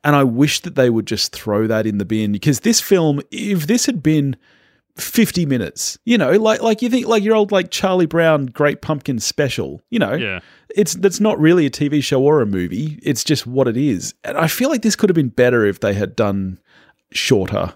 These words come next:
Speaker 1: without needing to, to fill it in so much.
Speaker 2: Hashtag release the B Dizzle cut.
Speaker 1: Oh, I'll do a fan edit of this movie. <laughs>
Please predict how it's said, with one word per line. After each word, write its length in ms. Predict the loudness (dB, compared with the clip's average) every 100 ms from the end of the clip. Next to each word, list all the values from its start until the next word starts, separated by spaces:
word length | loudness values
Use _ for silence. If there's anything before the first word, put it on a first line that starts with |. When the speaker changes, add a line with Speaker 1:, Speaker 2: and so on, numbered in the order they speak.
| _
Speaker 1:
without 380 | -2 2 2 2
needing 460 | 0 0 0 0 -2
to, 200 | -4 -6 _
to 100 | -6 -6
fill 300 | -2 -2 0
it 80 |
in 160 | -4 -4
so 220 | -2 -4
much. 400 | -4 -8 -10 -12 _ _ _ _ _ _ _ -4
Speaker 2:
Hashtag 560 | -4 0 2 2 0
release 280 | -2 -2 -4
the 100 | -8
B 160 | -4 -2
Dizzle 280 | -2 -4 -6
cut. 320 | -10 -12 -14 _ _ _ _ 0 2 2 2 2 0 -2 -2 -6 -6 -10 -8 -14 -10
Speaker 1:
Oh, 180 | 0 2
I'll 120 | 2
do 200 | 0 0
a 60 | 0
fan 280 | -2 -6 -4
edit 180 | -6 -8
of 140 | -8
this 180 | -10 -8
movie. 400 | -8 -6 -6
<laughs> 40 | -6